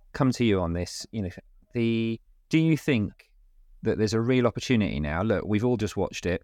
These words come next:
although if my employers are listening, then maybe I didn't watch it. But, you know, we've all just watched the World Cup semi-final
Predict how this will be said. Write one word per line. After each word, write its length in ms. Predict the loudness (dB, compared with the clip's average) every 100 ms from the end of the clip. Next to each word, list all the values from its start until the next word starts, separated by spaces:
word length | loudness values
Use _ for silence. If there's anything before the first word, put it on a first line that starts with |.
| -4
although 300 | -2 0 0
if 140 | 0
my 140 | 0
employers 380 | 0 0 0 0
are 60 | -2
listening, 320 | -4 -4 -2
then 100 | 0
maybe 240 | 0 0
I 60 | 0
didn't 240 | 0 -2
watch 260 | -2 -6 -4
it. 160 | -4 -4
But, 120 | -4
you 60 | -2
know, 100 | -2
we've 140 | 0
all 80 | 0
just 180 | 0 0
watched 240 | -2 -4
the 80 | -4
World 160 | -2 0
Cup 200 | -2 -4 -10
semi-final 760 | -8 -4 -2 0 0 0 -2